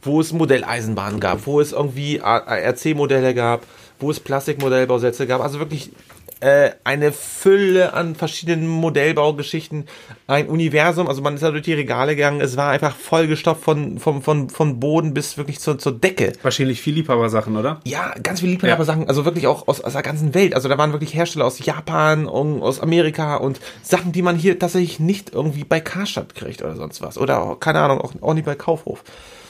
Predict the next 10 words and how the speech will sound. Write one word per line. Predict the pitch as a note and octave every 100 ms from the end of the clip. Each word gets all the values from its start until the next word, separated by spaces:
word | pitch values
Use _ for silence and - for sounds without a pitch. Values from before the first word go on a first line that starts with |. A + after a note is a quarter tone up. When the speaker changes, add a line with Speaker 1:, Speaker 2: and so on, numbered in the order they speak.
| - - _
Speaker 1:
Ähm, | C3+ D3 D3 D3 C#3+ - -
das | B2 E3+
Problem | - E3+ B3 A3+
ist | C3 -
häufig | D3+ C#3+
gewesen, | C#3+ C3 B2+ D3+
die | F3
Leute | F#3+ A#3 A#3 -
kamen | D#3 D3+
daher | D#3 C#3 A2 C#3+